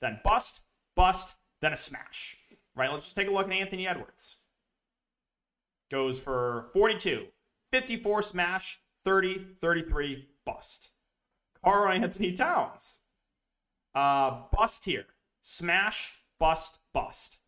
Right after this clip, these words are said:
<laughs> So it's like, if this game's as competitive, obviously one of these guys is having a good game. Now, the tricky part is, who is it gonna be, right? I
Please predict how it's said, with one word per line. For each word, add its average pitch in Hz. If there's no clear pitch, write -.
<laughs> -
So -
it's -
like, 175
if 175
this 254
game's 330
as 294
competitive, 226
obviously 262
one 180
of 196
these 185
guys 151
is -
having 135
a 123
good 117
game. 101
Now, 151
the 175
tricky 359
part 170
is, 127
who 311
is 233
it 180
gonna 165
be, -
right? 123
I 220